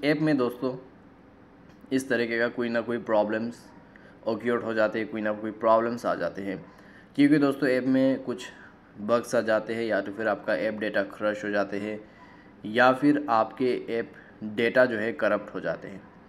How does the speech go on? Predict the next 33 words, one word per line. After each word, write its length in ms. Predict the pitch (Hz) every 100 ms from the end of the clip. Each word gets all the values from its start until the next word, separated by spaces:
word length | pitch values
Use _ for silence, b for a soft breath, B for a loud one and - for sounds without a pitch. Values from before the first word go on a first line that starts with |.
| - -
तो 80 | 113
उन 180 | 131 131
सब 300 | - 135 131
चीज़ 260 | 120 113
के 100 | -
वजह 240 | 120 101 98
से 180 | 98 131 147 B B B -
यहाँ 240 | 110 110
पे 140 | 104 123
problem 420 | 123 98 95 101
होते 220 | 98 -
हैं, 120 | - - - - - - -
ठीक 160 | 117 127
है। 100 | 110 B B B B - -
तो 240 | 131 139 -
अभी 180 | 117 127
दोस्तों 320 | 139 135 143
इन 160 | 139 135
सभी 300 | 131 110 117
चीज़ों 340 | 131 117 107 113
को 120 | 117
आपको 380 | 104 - 113 127 127 - -
solve 220 | 120 127 127
करना 220 | 113 117
होगा, 240 | 110 110 127 - - -
तो 60 | 107
video 300 | 101 107 113
को 180 | 117 123
शुरू 320 | 123 113 123
से 180 | 131 135
लेके 300 | 120 113 127
अंत 240 | 120 113
तक 100 | 123